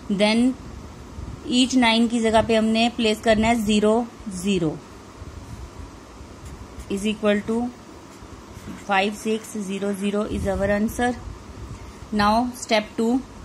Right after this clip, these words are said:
subtract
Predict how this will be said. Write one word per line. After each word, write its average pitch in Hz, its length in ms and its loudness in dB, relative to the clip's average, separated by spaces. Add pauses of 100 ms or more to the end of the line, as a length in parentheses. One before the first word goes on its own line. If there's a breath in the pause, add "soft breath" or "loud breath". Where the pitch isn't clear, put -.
(4000)
subtract - 1080 0